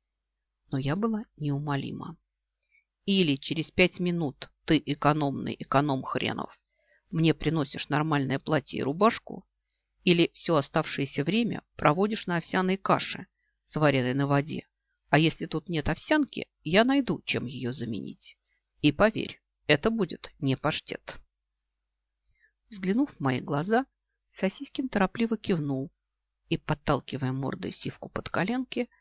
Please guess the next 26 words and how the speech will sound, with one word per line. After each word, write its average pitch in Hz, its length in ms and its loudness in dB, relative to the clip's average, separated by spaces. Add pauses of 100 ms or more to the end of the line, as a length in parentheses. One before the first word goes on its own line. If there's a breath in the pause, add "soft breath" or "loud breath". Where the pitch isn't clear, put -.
(260 soft breath)
резво 156 540 0
выскочил 147 480 -6
на 151 180 -6
улицу. - 580 -12 (840)
Назад 214 360 2
они 151 180 0
вернулись - 600 -6
ровно 262 340 -2
через - 280 -6
пять - 260 -8
минут. 143 460 -8 (560)
Я 220 160 6
специально 143 580 -4
засекла - 540 -6 (200)
по 147 120 -6
вытащенным 143 560 -6
из 135 100 -12
сумки 127 300 -10
часам. - 440 -10 (1000)
На 175 160 0
сей 233 200 0
раз 294 300 2 (400)
угроза 180 540 2
традиционного 147 720 -2
английского 143 580 -4
завтрака – - 640 -4